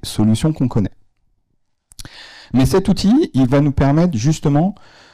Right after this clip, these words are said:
de donner beaucoup d'importance et surtout de faire visualiser très facilement à nos équipes produits et S E O les résultats potentiels d'un simple fixe. Et de la même manière, ça nous aide, hein, évidemment, parce que c'est des choses qu'on va voir un petit peu sur notre monitoring, plus les graphes Datadog qu'on va essayer de corréler.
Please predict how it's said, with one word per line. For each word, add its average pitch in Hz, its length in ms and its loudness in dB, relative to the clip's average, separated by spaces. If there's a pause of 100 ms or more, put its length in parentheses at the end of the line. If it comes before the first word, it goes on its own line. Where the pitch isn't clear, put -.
(200)
de 131 160 0
donner 156 480 2
beaucoup 147 340 0
d'importance 190 720 -2
et 127 60 2
surtout 156 280 0
de 160 80 2
faire 143 180 0
visualiser 135 460 0
très - 320 -2
facilement 160 400 0
à 151 60 2
nos 143 100 2
équipes 127 320 -4
produits 151 380 0
et 123 100 2
S 120 180 -4
E 131 40 2
O 147 200 -2 (300)
les 120 460 0
résultats 156 560 2
potentiels 147 480 0
d'un 139 100 2
simple 131 320 0
fixe. - 340 -10 (680)
Et 117 80 2
de 117 80 -2
la 120 80 2
même 117 120 2
manière, 113 280 2
ça 110 120 -2
nous 101 220 0
aide, 143 140 2
hein, 110 100 0
évidemment, 104 440 0
parce - 180 -4
que - 240 -4 (120)
c'est - 200 -6
des 95 100 -2
choses 127 220 -2
qu'on 98 140 -6
va 90 120 0
voir 113 380 0
un 104 100 -2
petit - 140 -8
peu 110 160 -2
sur 95 140 -6
notre 95 220 -4
monitoring, 110 540 0
plus 117 260 0
les 90 100 -2
graphes 110 340 -4
Datadog 104 420 0
qu'on 95 140 -4
va 95 60 0
essayer 98 200 -2
de - 40 -16
corréler. 104 380 0